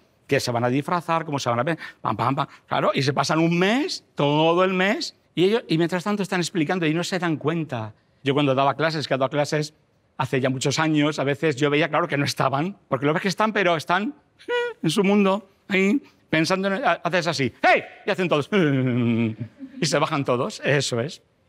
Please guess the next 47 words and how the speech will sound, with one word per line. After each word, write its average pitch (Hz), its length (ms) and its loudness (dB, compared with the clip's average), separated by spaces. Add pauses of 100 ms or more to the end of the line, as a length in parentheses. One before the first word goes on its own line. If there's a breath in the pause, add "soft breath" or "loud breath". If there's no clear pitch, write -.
(180)
Y 175 140 4
esto 202 240 0
es 196 40 2
lo 190 100 2
que 190 100 -8
influye 185 340 0
en 185 80 -4
la 151 100 -2
bajada 135 340 -2
de 120 140 -2
notas, 113 460 -10 (960)
porque 139 200 0
les 127 160 -2
importa 143 380 0
mucho 147 280 -2
más 160 320 -2 (220 soft breath)
su 131 160 0
mundo 139 200 2
emocional, 151 520 -2
su - 120 -6
mundo 131 240 2
social, 151 540 0 (260 loud breath)
su 143 140 -2
mundo 143 220 4
de 151 80 2
los 147 180 -2
amigos, 147 480 2
qué 170 120 -2
haremos, 151 340 0
qué 156 100 -2
no 151 100 2
haremos, 151 360 0 (160 loud breath)
vamos 151 220 -2
a 165 60 0
hacer 160 240 -6
tal. 196 200 0 (280 loud breath)
Lo 135 100 0
que 175 80 -2
más 233 160 -2
les 202 160 -6
importa 156 320 -2
a 147 40 0
un 139 60 0
adolescente 143 540 -2
son 170 160 -2
tres 143 180 -4
cosas. - 460 -12